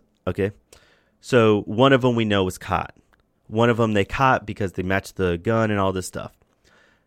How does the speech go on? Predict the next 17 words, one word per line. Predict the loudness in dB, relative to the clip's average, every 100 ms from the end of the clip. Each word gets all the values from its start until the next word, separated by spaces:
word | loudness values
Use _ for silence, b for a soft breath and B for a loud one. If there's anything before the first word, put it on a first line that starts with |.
| b _
They | -2
caught | 0 4 4 2
another | -4 -2 -2
guy. | -6 -10 -16 _ _ _ _ _ _ -8
And | -2 0 0 -2 -4 -6 _ _
I | 4 4
didn't, | 4 0 -2 -10 -12
n-, | -6 -4 -6
I | 0 0
couldn't | 0 0 0 -2
connect | -2 0 0 0 0
this | 0 2
guy | 2 4 2
with | 0 0
our | 2 4
robbery | 4 4 2 -2 -4
because | -4 -4 -2 -2